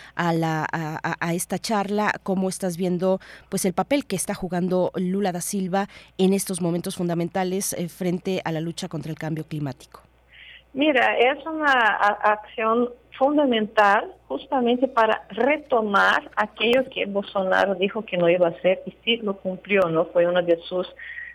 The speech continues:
Speaker 2: ah, promesas de campaña. Dijo cuando empezó a gobernar que no iba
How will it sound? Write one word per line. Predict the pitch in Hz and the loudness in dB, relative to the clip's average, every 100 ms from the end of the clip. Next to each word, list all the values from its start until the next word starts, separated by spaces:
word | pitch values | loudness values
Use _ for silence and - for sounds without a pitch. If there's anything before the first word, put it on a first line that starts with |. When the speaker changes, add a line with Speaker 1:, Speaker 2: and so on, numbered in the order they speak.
| - | 0
Speaker 2:
ah, | 185 180 175 - 165 82 160 - - - | 2 4 4 4 2 2 2 0 -4 -6
promesas | - 190 202 196 208 | 0 2 0 0 0
de | 185 | 0
campaña. | 175 160 160 160 156 | 0 -2 2 2 2
Dijo | 160 208 - 202 | 0 -2 -2 -2
cuando | 196 185 175 156 - | 0 2 4 4 2
empezó | 175 170 165 170 202 | 0 0 -2 -2 -2
a | |
gobernar | 220 226 214 185 175 190 - - _ - | 0 2 2 4 2 2 -2 -20 _ -12
que | 214 | -2
no | 214 | 2
iba | 220 247 254 254 | 4 4 4 2